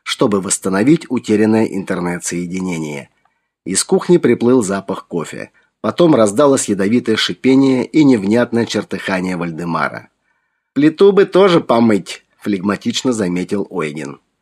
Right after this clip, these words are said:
Появилась преобразившаяся офисно-деловая Гретта, чмокнула его в макушку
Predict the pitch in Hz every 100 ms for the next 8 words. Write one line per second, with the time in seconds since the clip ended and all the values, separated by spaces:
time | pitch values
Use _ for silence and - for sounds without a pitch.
0 | _ _ _ _ 113 131 160 196 180 -
1 | 127 113 92 101 92 156 - 143 135 -
2 | 131 - 143 160 147 131 101 95 95 110
3 | 120 110 98 87 - 76 73 _ _ _
4 | - - 185 180 117 104 101 110 104 87
5 | 95 - 160 156 - 131